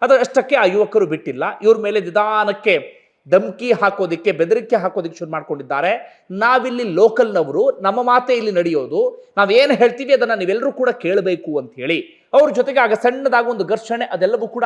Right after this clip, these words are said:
ಆರಂಭ ಆಗಿದೆ. ಇದು ಜಾಸ್ತಿ ಆಗ್ತಾ ಇದ್ದ ಹಾಗೆ ಒರಿಸ್ಸಾ ಮೂಲದ ಓರ್ವ ಪ್ರಜೆ ತನ್ನ ಹತ್ರ ಇದ್ದಂತ ಒಂದ್ ಸ್ವಲ್ಪ ದುಡ್ಡನ್ನ ಅವರಿಗೆ ಕೊಡ್ತಾನೆ. ಆದ್ರೆ ಅಷ್ಟಕ್ಕೆ ಆ ಯುವಕರಿಗೆ ತೃಪ್ತರಾಗೋದಿಲ್ಲ. "ಇಲ್ಲ,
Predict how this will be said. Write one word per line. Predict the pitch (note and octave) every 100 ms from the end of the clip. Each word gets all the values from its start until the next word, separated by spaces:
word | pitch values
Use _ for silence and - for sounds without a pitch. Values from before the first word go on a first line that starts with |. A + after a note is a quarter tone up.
| -
ಆರಂಭ | E3 F3+ F#3
ಆಗಿದೆ. | - C3 B2+ D3 A2+ - _ -
ಇದು | G#3
ಜಾಸ್ತಿ | D#3 A3 B3 - D4
ಆಗ್ತಾ | C4 -
ಇದ್ದ | G#3+ G3
ಹಾಗೆ | F3+ G3+ A#3
ಒರಿಸ್ಸಾ | F#3 C4 C4 D4 C#4
ಮೂಲದ | A#3+ A3 G#3+
ಓರ್ವ | G3+ E3 G#3 G#3
ಪ್ರಜೆ | - D3 - B2 F3+ C4+ - _ _ _ _
ತನ್ನ | A#3+ D4
ಹತ್ರ | D4 C4+
ಇದ್ದಂತ | G3+ B3 B3
ಒಂದ್ | C#4 -
ಸ್ವಲ್ಪ | C#4 D#4+ D#4+ C#4
ದುಡ್ಡನ್ನ | A3+ G3+ B3 C4+
ಅವರಿಗೆ | G3+ G3 A#3+
ಕೊಡ್ತಾನೆ. | - D#3 C#3 A2+ D3+ C#3 - _ -
ಆದ್ರೆ | A#3 C4
ಅಷ್ಟಕ್ಕೆ | C4 C4+ D4 D4 C#4+
ಆ | A#3 A3+
ಯುವಕರಿಗೆ | G#3+ A#3 A#3+ A3+ A#3
ತೃಪ್ತರಾಗೋದಿಲ್ಲ. | A3 - A#3 F#3+ D3+ C#3 C#3 C#3+ D3
"ಇಲ್ಲ, | G3 G3 D3